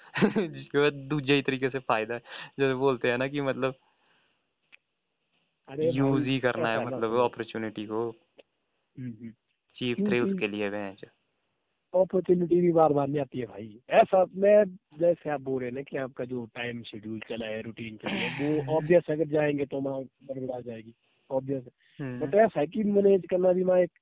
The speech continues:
Speaker 2: कहीं ना कहीं स्किल है ना, वहाँ जब आएंगे
Speaker 1: तो
Speaker 2: तो
Speaker 1: भाई ऐसे
Speaker 2: एक्टिव हो
Speaker 1: मैनेज नहीं
Speaker 2: जाएगा,
Speaker 1: करेंगे
Speaker 2: अपना
Speaker 1: ना,
Speaker 2: अपना
Speaker 1: हमने
Speaker 2: स्किल करना
Speaker 1: प्रॉपर
Speaker 2: वहाँ
Speaker 1: वे
Speaker 2: पे।
Speaker 1: में मैनेज करना है इसको। ऐसे नहीं कि हाँ भाई चल को, चल को, चल को, मतलब दाइये माने चल मार। तो, तो ऐसा मैनेजमेंट नहीं
Speaker 2: अरे
Speaker 1: हुआ।
Speaker 2: तो
Speaker 1: ये
Speaker 2: बस
Speaker 1: तो हम घर में नहीं
Speaker 2: अरे
Speaker 1: करते
Speaker 2: भाई।
Speaker 1: वहाँ से।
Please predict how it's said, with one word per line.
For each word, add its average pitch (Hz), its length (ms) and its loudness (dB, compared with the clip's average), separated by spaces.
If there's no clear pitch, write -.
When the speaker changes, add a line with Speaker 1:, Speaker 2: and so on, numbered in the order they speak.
Speaker 2:
कहीं 185 120 2
ना 156 100 -2
कहीं 143 160 -2
स्किल 165 280 -2
है 131 80 0
ना, 156 80 -2
वहाँ 180 160 0
जब 170 220 -2
आएंगे 165 160 2
Speaker 1:
तो 185 60 4
Speaker 2:
तो 185 60 2
Speaker 1:
भाई 175 140 2
ऐसे 202 100 -2
Speaker 2:
एक्टिव 165 220 -2
हो 147 60 -2
Speaker 1:
मैनेज 151 240 2
नहीं 143 100 -2
Speaker 2:
जाएगा, 160 220 2
Speaker 1:
करेंगे 143 200 2
Speaker 2:
अपना 143 120 2
Speaker 1:
ना, 175 60 2
Speaker 2:
अपना 160 40 0
Speaker 1:
हमने 156 180 -2
Speaker 2:
स्किल 147 100 -4
करना 160 80 2
Speaker 1:
प्रॉपर 147 160 -2
Speaker 2:
वहाँ 139 100 0
Speaker 1:
वे 139 60 2
Speaker 2:
पे। 135 60 0
Speaker 1:
में 131 120 0
मैनेज 123 360 -2
करना 110 280 -2
है 107 100 -6
इसको। - 300 -12
ऐसे 143 320 0
नहीं 143 160 -2
कि 147 120 2
हाँ 131 280 4
भाई 131 200 2
चल 135 220 0
को, 143 140 0
चल 139 180 0
को, 139 100 0
चल 135 200 0
को, 139 180 -4
मतलब 131 380 -4
दाइये 127 340 0
माने 120 260 -6
चल 123 200 -4
मार। 120 300 -4
तो, 135 80 -8
तो 175 100 4
ऐसा 185 260 2
मैनेजमेंट 131 580 -2
नहीं 156 140 0
Speaker 2:
अरे 143 180 8
Speaker 1:
हुआ। 143 180 4
Speaker 2:
तो 233 100 8
Speaker 1:
ये 165 80 6
Speaker 2:
बस 165 60 0
Speaker 1:
तो 170 60 4
हम 160 220 0
घर 135 160 -2
में 131 200 -2
नहीं 160 160 0
Speaker 2:
अरे 151 100 2
Speaker 1:
करते 151 180 -2
Speaker 2:
भाई। 147 100 0
Speaker 1:
वहाँ 143 140 2
से। 143 120 -6